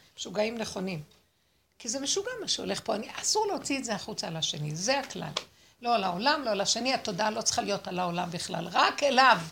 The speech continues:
אליו, אליו. ועכשיו, למה אני כעסתי על עצמי? כי לרגע אמרתי,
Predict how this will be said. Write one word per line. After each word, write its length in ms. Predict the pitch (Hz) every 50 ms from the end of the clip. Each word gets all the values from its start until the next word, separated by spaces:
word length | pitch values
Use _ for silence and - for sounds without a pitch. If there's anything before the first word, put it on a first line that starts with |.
| - - - - - - -
אליו, 440 | 294 294 262 247 262 262 233 208 180 147 147 - - - - - - -
אליו. 240 | 254 262 262 254 214 175 - - - - - -
ועכשיו, 640 | 208 214 - - - - 466 480 453 381 370 349 311 302 - - - - - - - -
למה 260 | 240 240 339 494 539 494 466 415
אני 280 | 320 320 311 302 285 - - - - - - - - -
כעסתי 380 | 285 294 311 269 - - -
על 80 | 277 262
עצמי? 240 | 254 262 - 294 208
כי 100 | - 277
לרגע 260 | 262 247 254 269 254
אמרתי, 360 | 254 254 247 247 254 233 202